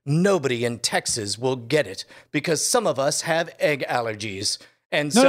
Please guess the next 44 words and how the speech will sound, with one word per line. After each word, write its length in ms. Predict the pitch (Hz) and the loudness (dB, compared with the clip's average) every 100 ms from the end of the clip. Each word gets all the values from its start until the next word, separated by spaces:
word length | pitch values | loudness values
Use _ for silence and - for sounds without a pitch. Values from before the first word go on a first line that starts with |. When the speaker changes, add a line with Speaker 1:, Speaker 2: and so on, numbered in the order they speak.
| 269 | 6
Speaker 2:
no, 0 | |
no. 100 | 262 | 4
Speaker 1:
uh, 180 | 180 143 | 4 2
Speaker 2:
Uh, 200 | 143 190 | 2 0
Speaker 1:
like, 100 | 165 | 4
Speaker 2:
this 240 | 196 220 | 4 4
is 80 | 269 | 2
Speaker 1:
I 20 | |
Speaker 2:
saying, 480 | - 240 190 165 160 190 | 4 4 4 4 0 -2
this 280 | 160 208 220 | 2 4 4
is 120 | 226 | 2
saying, 420 | 214 185 165 156 196 185 | 4 4 4 0 0 2
uh, 360 | 165 147 143 139 | 4 4 2 0
to, 280 | - 185 180 | 4 4 2
we're 320 | 147 170 185 147 | 4 4 4 4
like, 320 | 160 147 123 | 4 4 0
we 320 | 123 165 240 | 4 6 6
need 260 | 247 233 190 | 6 6 6
the 80 | 220 | 6
numbers 640 | 180 120 110 131 - - _ | 6 4 2 2 0 -2 _
for, 420 | - 156 135 131 | 2 4 4 2
for 200 | 135 151 | 4 4
the 100 | 131 | 4
gov-, 240 | 120 175 156 | 4 4 4
for 160 | 160 151 | 2 4
the 80 | |
Speaker 1:
Oh, 20 | 135 | 4
Speaker 2:
public 300 | 175 185 214 | 4 6 6
Speaker 1:
you 60 | |
Speaker 2:
service 380 | 214 196 196 208 | 6 6 6 6
Speaker 1:
want 40 | - | 6
the 60 | |
numbers. 120 | 185 160 123 | 6 6 4
Speaker 2:
broadcasting. 320 | 117 - 262 | 0 2 2
Speaker 1:
They 120 | 269 | 2
want 320 | 302 320 320 | 2 2 2
the 100 | 214 | 0
numbers. 440 | 156 127 95 - - | 0 -2 -4 -8 -2
The, 220 | 208 214 | 2 2
the 140 | 190 | 2
producers 560 | 196 233 269 - 254 170 | 0 0 0 0 -2 -2
want 320 | 170 214 214 | 0 0 0
the 60 | 208 | -2
numbers. 460 | 175 95 82 - | -2 -4 -10 -12